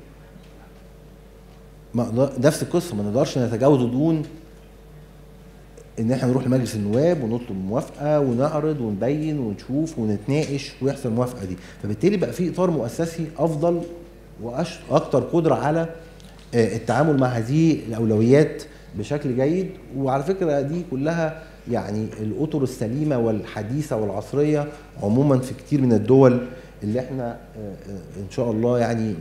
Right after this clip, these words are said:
نستطيع ان احنا، آه، آه، آه، نبقى م-، نحدث اطرنا الماليه وادارتنا للموازنه والماليه العامه، آه، ب-، بنهج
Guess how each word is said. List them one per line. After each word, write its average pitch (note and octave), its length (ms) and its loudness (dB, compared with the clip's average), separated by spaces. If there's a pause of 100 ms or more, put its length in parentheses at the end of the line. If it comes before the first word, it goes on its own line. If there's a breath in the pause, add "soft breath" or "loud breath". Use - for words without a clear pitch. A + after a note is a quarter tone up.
(140)
نستطيع G#2 520 -4
ان G#2+ 120 -2
احنا، A#2 260 -4 (520 loud breath)
آه، G2 120 0
آه، F2+ 380 -2 (160)
آه، E2+ 320 -6 (800)
نبقى G2+ 280 -4
م-، G2+ 100 -2 (680)
نحدث A#2+ 560 -2
اطرنا B2+ 340 2
الماليه A2 680 4 (180 loud breath)
وادارتنا G#2+ 540 2
للموازنه G#2 600 4
والماليه G#2+ 880 2
العامه، A2+ 320 0
آه، A2 180 0 (360)
ب-، F2+ 180 -4
بنهج G#2 600 0